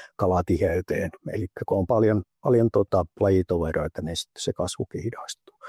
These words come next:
Ja noin kuin yleisesti ottaen, niin la-, la-, lahnahan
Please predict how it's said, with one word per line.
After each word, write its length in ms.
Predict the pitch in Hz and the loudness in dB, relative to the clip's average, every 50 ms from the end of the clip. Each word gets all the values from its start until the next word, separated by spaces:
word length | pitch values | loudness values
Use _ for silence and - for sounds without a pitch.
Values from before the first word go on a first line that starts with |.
| - - - - _ - | -16 -16 -18 -8 _ 0
Ja 140 | 113 107 101 | 2 2 2
noin 280 | - 131 127 127 123 120 | 2 2 2 2 4 4
kuin 200 | 143 139 139 120 135 | 4 4 4 4 4
yleisesti 340 | 151 160 156 143 - - 110 | 4 4 4 2 2 0 0
ottaen, 440 | 117 117 - _ - 113 113 110 110 | 0 0 0 _ 0 2 4 4 4
niin 280 | 113 117 117 113 113 - _ - - _ - - - - - - _ _ _ - 165 | 4 6 4 4 4 2 _ -8 -20 _ -20 -20 -20 -20 -20 -20 _ _ _ -12 -8
la-, 260 | - - - 131 117 | -6 -6 -4 -2 0
la-, 180 | 113 110 - 123 | 0 0 0 2
lahnahan 640 | 123 123 113 123 120 101 110 107 107 110 107 107 | 2 4 4 4 4 4 2 2 4 4 2 2